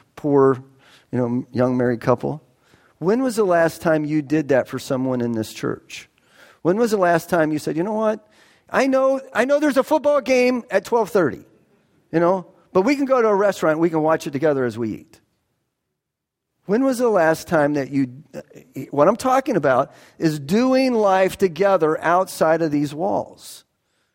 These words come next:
Why not try that? Once a month, you know what?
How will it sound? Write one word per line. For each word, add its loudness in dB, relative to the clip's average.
Why 0
not 0
try 0
that? -2
Once 0
a 2
month, 0
you -4
know 2
what? 0